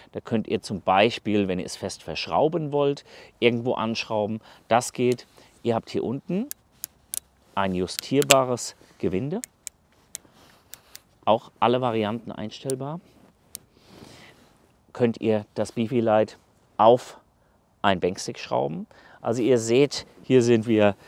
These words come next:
hier sind fast unendlich viele Möglichkeiten und es sollte für jeden was dabei sein. Ihr habt auch tatsächlich, und das zeige ich euch noch mal kurz, hier eine Platte, eine Stahlplatte.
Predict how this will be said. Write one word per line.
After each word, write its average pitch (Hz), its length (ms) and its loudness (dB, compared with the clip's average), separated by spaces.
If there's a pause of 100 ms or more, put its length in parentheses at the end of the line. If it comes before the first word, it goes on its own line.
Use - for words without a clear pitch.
(140)
hier 120 100 0
sind 113 140 2
fast - 380 -4
unendlich 101 500 -4
viele 110 220 0
Möglichkeiten 101 640 2
und 127 220 -4
es 104 100 -8
sollte 101 240 -8
für 92 140 -12
jeden 95 320 -6
was 85 160 -8
dabei 85 340 0
sein. 92 460 -8 (360)
Ihr 107 120 -4
habt - 160 2
auch 101 120 0
tatsächlich, 151 680 0
und 98 80 -4
das - 160 -10
zeige 147 240 -2
ich 156 120 -8
euch - 160 -6
noch 156 120 -6
mal 147 160 -4
kurz, - 560 -8 (420)
hier 147 480 0
eine 98 260 0 (360)
Platte, 101 500 2 (3000)
eine 85 120 -8
Stahlplatte. 123 720 2